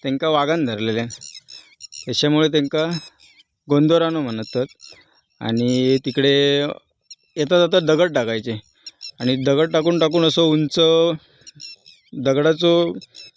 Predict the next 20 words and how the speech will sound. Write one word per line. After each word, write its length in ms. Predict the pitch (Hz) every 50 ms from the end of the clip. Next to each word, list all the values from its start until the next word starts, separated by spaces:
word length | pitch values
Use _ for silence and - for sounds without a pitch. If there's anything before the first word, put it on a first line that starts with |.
| _ _ -
भाग 200 | 135 135 151 165
उंच 320 | 165 165 165 170 156 -
झालो, 340 | 202 185 147 131 113 113 110
दगड 280 | 117 127 131 127 143 139 -
टाकून 300 | 139 131 - 151 151 147
टाकून. 280 | 117 113 110 - 127 147 - _ _ _ _ _ -
येता 200 | 147 147 139 185 170
जाता 220 | 170 170 - 180
प्रत्येकजण 480 | 165 175 165 - - 175 170 180 170 165
दगड 260 | 147 147 151 156 143
टाकायचे. 300 | 139 120 110 113 110 113 113 110 - - - - _ _ _
तर 100 | - 139 139 135
दगड 280 | 151 151 156 185 190
अशासाठी 420 | 185 165 202 202 190 208 190 208 226
टाकायचे 480 | 226 214 190 196 202 202 175 170 185 208 214 - - - - - _ _ _ _ _ -
की 340 | - 185 196 202 208 214 220 214 - 1077 - - - _ _ _ _ _ _ _ _ - - - - - - - - -
वाघ 260 | 127 143 156 202 202
पळाक 320 | 196 185 202 185 190 190 170
होयो 220 | 170 175 180 190
म्हणून 380 | 185 180 175 180 185 208 233 262